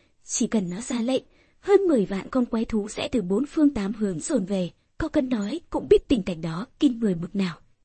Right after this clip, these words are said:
Với số lượng kinh khủng như thế, dưới sự chỉ huy của nó, dễ dàng quét ngang cả một khu vực để tìm ra tên nhân loại khốn khiếp kia. Bên trong gaza âm u dưới lòng đất,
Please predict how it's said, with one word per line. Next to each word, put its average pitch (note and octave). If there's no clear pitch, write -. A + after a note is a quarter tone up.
Với F#3+
số F#3+
lượng C4
kinh A#3
khủng F#3+
như G#3
thế, G3
dưới E4
sự -
chỉ G3+
huy A3+
của G#3
nó, F3+
dễ G#3
dàng B3
quét D#4
ngang A#3+
cả G3+
một E3
khu G3+
vực F#3
để B3+
tìm C#4
ra E4
tên D4+
nhân C4+
loại A#3+
khốn G3+
khiếp -
kia. D4+
Bên G#3+
trong A#3
gaza B3
âm B3+
u C4
dưới G3
lòng C4
đất, D4